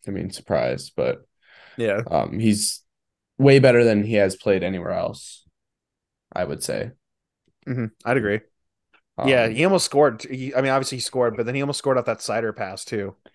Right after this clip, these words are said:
Speaker 1: I th-, I think it's the speed. Like, when he's playing with a guy with such good pace,
Speaker 2: He's
Speaker 1: there's
Speaker 2: able to
Speaker 1: nobody else really like that besides Veleno, and you don't see it all the time. Where Larkin provides the pace, and then Perron is just so,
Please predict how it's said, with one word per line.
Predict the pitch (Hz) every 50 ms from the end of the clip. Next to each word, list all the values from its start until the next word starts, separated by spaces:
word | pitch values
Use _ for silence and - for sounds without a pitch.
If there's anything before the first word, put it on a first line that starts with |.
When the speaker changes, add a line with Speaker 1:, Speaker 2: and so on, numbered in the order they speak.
| _ _ _ _ -
Speaker 1:
I | - 135
th-, | - -
I | 131 135
think | 135 170 175 214 233
it's | 233 233 -
the | - 147
speed. | 135 - - - - 104 107 104 101 - - - - _ _ _ _ _ _ _ _ -
Like, | 107 110 107 -
when | - 113
he's | 113 107 104
playing | - - 113 113 117 123 120
with | 113 107
a | 110 95
guy | - - 95 98 98
with | 98 101 -
such | - - 95 92 - -
good | - 98 - -
pace, | - - 85 90 90 101 127 - - - - _ _ _ _ _ _ _ _ _ _ _ _ _ _ _ _ -
Speaker 2:
He's | 107 107
Speaker 1:
there's | 113
Speaker 2:
able | 104 104
to | 104
Speaker 1:
nobody | 110 117 131 139 131
else | 117 117 117 113 - 107
really | 104 101 95
like | 90 90 92 95
that | - 95 82 73
besides | 95 - - 85 87 - -
Veleno, | - - 92 - 87 90 87 80 80
and | 80 82 82
you | 85
don't | 87 82 65 -
see | - - - 90
it | 82
all | 73 71 71
the | 69
time. | - - 69 67 62 90 101 - _ _ _ _ _ _ _ _ _ _ _ _ _ _ _ _ _ _ _ _ _ _ _
Where | - - 101 98 95 92 90 87 82 - - -
Larkin | - 101 110 104 107 107 - 120 110 104
provides | 104 110 101 98 95 98 92 -
the | 120
pace, | - - 104 87 92 92 92 - -
and | 92 87
then | 87 92 90 82 80 - - _ _ _ _ _
Perron | - - 98 95 95 95
is | 95 -
just | - - -
so, | - 90 85 80 - - 127